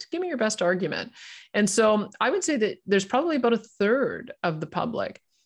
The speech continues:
that do genuinely believe that we can electrify the power grid, eliminate all cars, get rid of natural gas home heating by twenty thirty, retrofit all of our homes,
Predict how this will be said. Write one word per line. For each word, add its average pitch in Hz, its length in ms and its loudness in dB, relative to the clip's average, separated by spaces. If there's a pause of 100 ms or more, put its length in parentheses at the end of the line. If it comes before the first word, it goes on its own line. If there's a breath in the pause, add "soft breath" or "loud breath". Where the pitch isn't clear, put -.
(160)
that 190 220 2
do 220 260 4
genuinely 170 640 0
believe 160 640 -2 (100)
that - 220 -2 (340)
we 165 80 -4
can 156 300 -4 (400 loud breath)
electrify 170 560 0
the 147 240 -2 (120)
power 160 280 -2
grid, 156 440 -2
eliminate 160 640 0
all 165 200 4
cars, - 640 -4
get 170 160 0
rid 170 220 2
of 160 180 4
natural 160 360 -4
gas 160 400 -4
home 165 300 -2
heating 160 520 -2
by 190 320 0
twenty 180 500 -2
thirty, 240 880 2 (260 loud breath)
retrofit 202 920 2
all 196 200 4
of 170 80 0
our 160 160 2
homes, 170 580 0